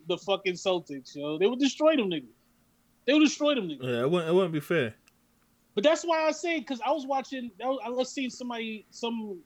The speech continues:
Speaker 1: website or whatever, tweet, uh, all-time list, and it had, uh,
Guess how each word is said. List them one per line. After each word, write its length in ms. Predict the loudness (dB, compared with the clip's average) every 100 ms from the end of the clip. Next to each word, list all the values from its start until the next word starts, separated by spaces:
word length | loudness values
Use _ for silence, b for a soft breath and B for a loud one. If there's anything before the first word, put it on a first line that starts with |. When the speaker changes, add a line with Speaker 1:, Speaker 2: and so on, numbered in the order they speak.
| 2
Speaker 1:
website 320 | 2 2 0
or 40 | 2
whatever, 320 | 0 0 -4
tweet, 380 | -2 -2 -2 -8 _ _ _ _
uh, 120 | 0 2
all-time 680 | 4 2 0 -4 -4 -4
list, 340 | -6 -8 -12 -10
and 120 | -6
it 120 | -4 2
had, 520 | 4 4 4 0 -6 _ _ _ _ _ 0
uh, 280 | 0 0